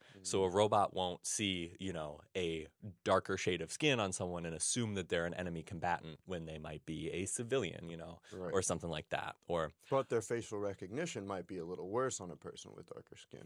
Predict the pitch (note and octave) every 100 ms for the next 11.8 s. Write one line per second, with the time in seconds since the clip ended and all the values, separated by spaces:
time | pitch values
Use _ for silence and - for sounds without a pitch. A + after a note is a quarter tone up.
0 | - F2+ G#2 F#2 E2 - - - - G2+
1 | G#2 G2 G#2 G2 - F2 F2+ A2+ C3 A#2
2 | B2 G#2 F#2+ F#2 F2+ F2 E2 G2 B2 E3
3 | F#2+ - - - - G#2 A2 G2 G2 G2
4 | F#2 F2 - _ _ _ _ _ - A2
5 | A2 B2 C3+ C3 B2 A2+ G#2 - _ _
6 | - G2 F#2+ F2 D#2+ D2+ C#2+ - _ _
7 | _ - A2 F#2+ G2 - _ - C#3+ D3
8 | B2+ G2 - F2 - G2+ F#2 E2 _ -
9 | - F2+ F#2+ F2+ - F2 E2 F2+ D2+ D#2
10 | D2+ - _ _ _ A2+ A2 F#2 E2+ E2
11 | D#2 D#2 - - D#2+ D#2+ C#2 -